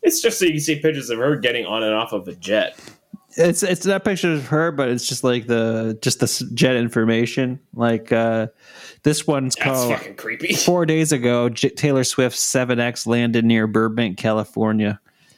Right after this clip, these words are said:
Speaker 2: Um, it, it reached a ground
Speaker 1: Can't you just
Speaker 2: speed.
Speaker 1: shut this Instagram page down? What the
Speaker 2: <laughs> Right?
Speaker 1: fuck?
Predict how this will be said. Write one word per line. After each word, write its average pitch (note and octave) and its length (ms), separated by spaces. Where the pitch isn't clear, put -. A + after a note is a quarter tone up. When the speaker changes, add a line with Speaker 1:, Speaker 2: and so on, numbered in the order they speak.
Speaker 2:
Um, A2+ 760
it, D3 260
it D3+ 240
reached C#3+ 240
a B2 60
ground B2+ 340
Speaker 1:
Can't - 100
you - 60
just C#3+ 60
Speaker 2:
speed. C3 220
Speaker 1:
shut E3+ 240
this F#3 300
Instagram C3+ 600
page A2+ 340
down? B3 320
What - 180
the B2 80
Speaker 2:
<laughs> - 0
Right? C3 300
Speaker 1:
fuck? - 180